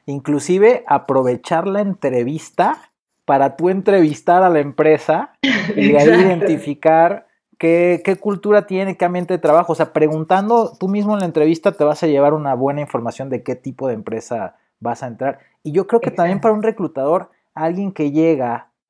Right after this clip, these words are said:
Speaker 1: con interés de saber qué tipo de empresas son, si se llevan bien o se llevan mal, si salen juntos a jugar fútbol o lo que fuera,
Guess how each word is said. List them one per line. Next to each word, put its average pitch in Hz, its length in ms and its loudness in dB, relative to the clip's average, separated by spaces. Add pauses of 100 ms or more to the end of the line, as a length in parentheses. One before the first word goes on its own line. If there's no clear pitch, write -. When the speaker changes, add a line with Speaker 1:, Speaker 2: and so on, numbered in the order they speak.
(140)
Speaker 1:
con 143 220 -6
interés 139 760 -2 (280)
de 120 180 -2
saber 135 360 -6
qué 160 120 -2
tipo 156 340 -6
de 135 60 -2
empresas 135 520 -6
son, 143 320 -6 (160)
si - 160 -18
se 135 140 -10
llevan 151 320 2
bien 151 160 -2
o - 20 -4
se 143 140 -4
llevan 139 300 2
mal, 135 240 0
si 135 120 -12
salen 147 320 -4
juntos 147 420 -8
a 117 180 2
jugar 131 320 -2
fútbol 135 440 -2
o 131 40 -2
lo 131 140 -4
que 120 120 -10
fuera, 160 480 -2